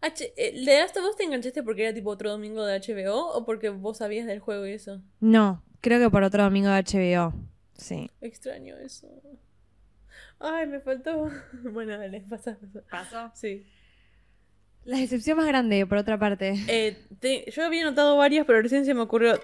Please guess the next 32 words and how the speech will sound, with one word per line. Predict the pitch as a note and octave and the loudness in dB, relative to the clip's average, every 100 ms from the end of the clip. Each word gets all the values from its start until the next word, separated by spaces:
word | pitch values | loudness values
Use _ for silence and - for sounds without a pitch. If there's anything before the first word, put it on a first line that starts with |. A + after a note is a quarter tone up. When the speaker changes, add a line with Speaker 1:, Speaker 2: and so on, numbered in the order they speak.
| - | -6
Speaker 1:
De | G3 A3+ | 0 4
series | C#4 F#4+ A4+ | 4 6 4
tengo | F#4 C#4+ A#3+ | 4 0 0
varias. | A3+ G3 F3+ - - _ _ _ _ _ _ | 0 -4 -10 -16 -20 _ _ _ _ _ _
Voy | G3 | 4
a | C#4 | 4
decir | C#4 A3 | 4 -2
tres. | A3 | -2
Speaker 2:
Todas. | B3+ B3+ G3+ - | 0 -2 -4 -4
Es | B3+ | -4
más, | C#4 E4 D4 | -4 -4 -6
estaba | C#4+ E4 | -6 -4
pensando | D4 C4+ D4 D#4 | -4 -6 -6 -4
y | |
digo, | C#4+ B3+ A3 | -2 -4 -6
<laughs> | |
creo | - D4 - - | -6 -4 -4 -8
que | G#3 - | -14 -14
no. | A3+ - - | -14 -14 -2
Speaker 1:
No, | C#4 C#4+ | 2 4
voy | G#4 | 2
a | |
decir | G#4+ F4 | 2 2
cuatro | D4+ B3 G#3 | 0 0 -2
en | |
realidad. | G3 F#3+ F#3 F#3+ - _ _ _ _ _ _ _ _ | -2 -2 -4 -10 -16 _ _ _ _ _ _ _ _
Sex | - F#4+ - | -4 -2 0
Education | F4+ C#4 D#4 D#4+ | 0 0 -2 -2
Season | D4 C4+ C#4+ | -4 -2 -4
four, | A#3+ A#3 B3+ E4+ _ _ _ _ | -2 -2 -2 -4 _ _ _ _
una | - B3 | -8 -6
poronga. | G#3+ G3+ F#3+ F#3 - | -4 -4 -6 -12 -14